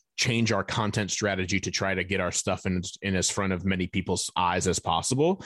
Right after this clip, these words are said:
because it's, it's like a game. I really think of it like a video game of sorts.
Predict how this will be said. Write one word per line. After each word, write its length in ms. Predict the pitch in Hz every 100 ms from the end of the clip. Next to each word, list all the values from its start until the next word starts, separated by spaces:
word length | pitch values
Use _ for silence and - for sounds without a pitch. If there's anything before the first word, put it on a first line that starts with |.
| -
because 240 | 113 123 98
it's, 220 | 95 -
it's 160 | 101 98
like 160 | 110 101
a 40 |
game. 400 | 92 95 95 117
I 40 |
really 300 | 101 98 101
think 200 | 90 107
of 80 | 101
it 80 | 101
like 220 | 110 117
a 120 | 90 82 -
video 300 | 95 95 101
game 200 | 117 117
of 80 | 113
sorts. 320 | 151 175